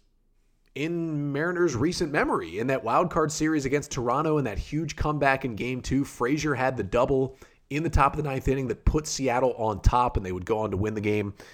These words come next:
in the bottom of the ninth and advance. But it wasn't just that one moment. Adam Frazier in high leverage spots in seventy-three plate appearances, fourteen more than Odor had in those spots,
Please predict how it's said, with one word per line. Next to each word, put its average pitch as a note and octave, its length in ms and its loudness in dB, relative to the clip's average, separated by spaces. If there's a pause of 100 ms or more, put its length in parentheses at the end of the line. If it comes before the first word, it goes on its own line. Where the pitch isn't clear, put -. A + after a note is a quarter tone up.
(180)
in A#2 100 -8
the G#2+ 60 -6
bottom A#2 220 4
of G#2+ 60 -2
the G2+ 60 -4
ninth A2 320 -4
and G#2+ 280 -6
advance. A#2+ 500 -2 (300)
But E3+ 120 8
it D#3 60 8
wasn't C4 300 2
just A3 220 -4
that D3+ 180 2
one C3 240 0
moment. C#3+ 380 -2 (580)
Adam A#3 240 4
Frazier D3+ 680 -2 (320)
in D#3 120 -4
high F3 200 0
leverage G#3 300 0
spots E3+ 460 0
in D3+ 120 0
seventy-three A3 760 0
plate F3 240 4
appearances, F2 460 -4
fourteen F#3+ 520 0
more F3 200 4
than D#3+ 100 0
Odor C3 400 0
had A2 300 -2
in A#2 140 -8
those G#2 180 -2
spots, - 540 -4